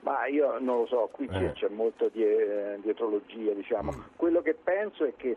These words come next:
Speaker 1: sicuramente, eh, eh, la Cina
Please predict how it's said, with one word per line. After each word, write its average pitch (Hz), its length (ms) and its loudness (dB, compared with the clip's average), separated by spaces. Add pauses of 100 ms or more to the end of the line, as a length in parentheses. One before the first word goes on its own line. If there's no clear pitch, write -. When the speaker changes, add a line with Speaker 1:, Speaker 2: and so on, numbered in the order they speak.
Speaker 1:
sicuramente, 120 800 -2
eh, 92 840 -2 (320)
eh, - 300 -14 (340)
la 95 80 -6
Cina 127 340 -6